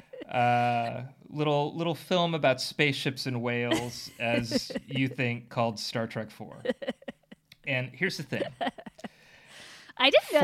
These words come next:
Speaker 2: was
Speaker 1: Forced
Speaker 2: gonna be number one. I knew it was gonna be on your list.
Speaker 1: It's so good. Forced to watch it in a theater, having fun, couple of drinks.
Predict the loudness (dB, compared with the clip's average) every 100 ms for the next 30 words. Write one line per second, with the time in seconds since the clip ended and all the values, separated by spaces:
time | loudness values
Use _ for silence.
0 | 6 4 2 2 2 2 0 -2 -2 -2
1 | 2 2 2 -2 -8 _ -4 0 -2 -2
2 | -4 -6 -6 -10 -12 -10 -8 -6 -6 -4
3 | 2 2 2 0 -2 -6 -14 _ _ -12
4 | 0 2 2 -2 -2 0 2 2 2 -4
5 | -6 -10 _ _ -2 -2 -2 -2 -2 0
6 | -2 -4 -8 -16 _ _ _ _ _ 0
7 | 2 2 -2 -2 0 0 -4 -8 -12 -14
8 | -6 -6 -4 -6 -4 -4 -4 -6 -10 -10
9 | -12